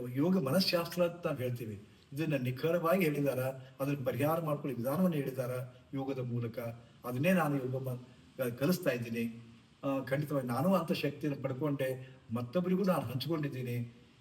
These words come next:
So ಈಗ ನನಗೆ ನನ್ನ ಜೀವನ ಪಾವನವಾಗಿದೆ,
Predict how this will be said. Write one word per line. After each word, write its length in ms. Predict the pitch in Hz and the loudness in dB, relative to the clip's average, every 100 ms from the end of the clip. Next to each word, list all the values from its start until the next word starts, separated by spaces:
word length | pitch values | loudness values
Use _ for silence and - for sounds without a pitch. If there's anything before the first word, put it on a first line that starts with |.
| - | -4
So 300 | 170 143 127 - - - - | 0 0 -2 -8 -18 -18 -2
ಈಗ 280 | 151 175 131 123 143 143 - - - | 2 2 2 0 0 -2 -8 -20 -10
ನನಗೆ 480 | 127 135 131 123 131 | -4 -2 0 0 0
ನನ್ನ 340 | 143 123 127 117 | -2 -4 -4 -4
ಜೀವನ 360 | 104 139 147 | -4 -2 -2
ಪಾವನವಾಗಿದೆ, 1040 | 131 - 110 135 143 117 113 110 117 117 | -2 -4 -4 -2 0 -2 -4 -4 -6 -8